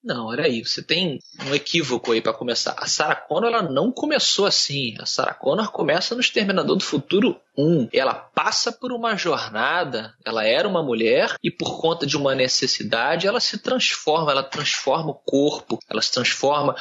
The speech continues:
transforma a mente dela. E mesmo assim, ela é movida por algo que só as mulheres compreendem, que é a capacidade de gerar um filho, a capacidade de ser mãe.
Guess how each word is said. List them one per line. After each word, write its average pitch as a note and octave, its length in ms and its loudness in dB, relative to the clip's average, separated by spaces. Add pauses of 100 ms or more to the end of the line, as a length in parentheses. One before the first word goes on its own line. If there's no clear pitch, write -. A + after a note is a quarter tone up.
(120)
transforma C3+ 420 0
a A#2+ 80 -2
mente B2 340 0
dela. A#2+ 600 2
E B2+ 160 0
mesmo F3+ 580 2
assim, E3+ 600 0
ela D#3+ 440 2
é F3 120 2
movida G3+ 920 0
por G3+ 220 4
algo A3 400 0
que - 140 -10
só B3 560 0
as A#3+ 100 0
mulheres A3+ 680 0
compreendem, A3+ 920 -4
que D#3+ 240 0
é C3+ 80 4
a F3 80 0
capacidade D#3+ 800 -2
de E3+ 100 0
gerar A#3 360 2
um C4+ 40 -16
filho, F#3+ 380 0
a - 60 0
capacidade - 580 -2
de E3 100 -4
ser D#3+ 400 0
mãe. C#3 520 0